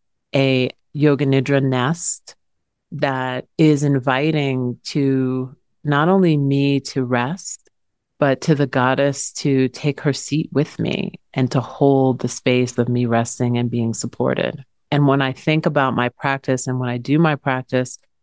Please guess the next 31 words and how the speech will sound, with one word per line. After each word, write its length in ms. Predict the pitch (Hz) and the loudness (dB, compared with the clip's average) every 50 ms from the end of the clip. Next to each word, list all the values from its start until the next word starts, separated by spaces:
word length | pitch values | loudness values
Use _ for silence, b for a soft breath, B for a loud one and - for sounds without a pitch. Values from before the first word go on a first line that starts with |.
| _ _ _ _ _ | _ _ _ _ _
I 140 | - 139 139 | -4 -4 -4
try 340 | - - - 156 143 147 156 | -4 -4 -4 -2 -2 -2 -2
to 120 | 160 143 - | -4 -4 0
offer 680 | 139 139 131 131 131 - - 143 135 131 127 127 123 - - _ _ _ _ _ _ _ - | 2 4 4 2 2 -2 -4 -2 0 0 0 -2 -4 -6 -8 _ _ _ _ _ _ _ -14
this 360 | 139 131 135 131 131 127 - - | -6 0 0 0 0 0 -4 -8
quality 600 | - - - 147 139 139 135 143 139 139 123 - | -8 -2 0 2 2 2 2 2 2 0 0 0
of 180 | - 131 123 120 | -2 -4 -4 -2
devotion 880 | - 127 120 123 123 139 160 170 - - - - - - - - 165 _ - | -4 -4 -2 0 0 0 0 0 -2 -2 -4 -4 -4 -4 -8 -10 -10 _ -8
in 140 | 147 139 127 | -6 -4 -4
my 120 | - - | -4 -6
practice. 600 | - - - - - - - - - - - - _ _ - - | -6 -6 -8 -8 -8 -8 -12 -12 -12 -12 -12 -18 _ _ -6 -4
And 140 | 143 143 | -2 0
I 60 | 139 135 | 0 0
remember 1000 | 135 139 143 135 135 135 139 156 190 208 185 160 143 135 131 131 127 127 131 123 - _ _ _ - | 0 0 0 2 2 2 2 2 2 4 4 4 2 2 2 0 0 -2 -2 -4 -8 _ _ _ -12
the 200 | - - 131 - | -4 0 0 0
origins 720 | - - 135 131 135 135 135 127 - 135 131 131 127 131 | 2 2 2 4 4 4 2 0 0 -2 -2 -2 -2 -2
of 140 | 131 123 123 | -2 -4 -2
Yoga 280 | 127 127 120 120 123 123 | -2 -4 -4 -4 -4 -4
Nidra 440 | 123 123 120 - 123 127 131 139 | -4 -4 -4 -2 0 0 0 2
that 180 | 147 135 - - | 2 0 -2 -2
come 300 | - - 131 127 127 123 - | -6 -6 -4 -4 -4 -4 -2
from 240 | - 127 127 127 123 | -2 -2 0 0 0
the 80 | 120 | 0
Mahanirana 800 | 120 120 117 120 120 127 123 123 123 117 120 120 117 117 117 113 | -2 -2 -2 -2 -4 -4 -6 -6 -6 -4 -2 -2 0 0 -2 -4
Tantra 600 | - - 117 117 113 - - 117 120 131 151 160 - _ _ _ _ _ _ _ - | -4 -4 -4 -4 -2 -2 -2 0 0 0 -2 -4 -6 _ _ _ _ _ _ _ -4
that 180 | - 127 120 - | -4 -4 -2 -4
talk 320 | - - - 123 131 - | -6 -2 0 0 0 0
about 280 | 160 139 131 127 127 - | 0 0 0 0 0 0
this 220 | - 135 - - | -2 -2 -2 0
idea 760 | 143 127 127 127 123 135 139 147 151 147 139 131 127 123 117 - _ - | -2 -2 -2 -2 -2 0 2 4 4 4 4 2 2 0 -2 -4 _ -6
of 420 | - 135 131 123 127 127 123 123 | -4 -2 0 0 0 0 -2 -4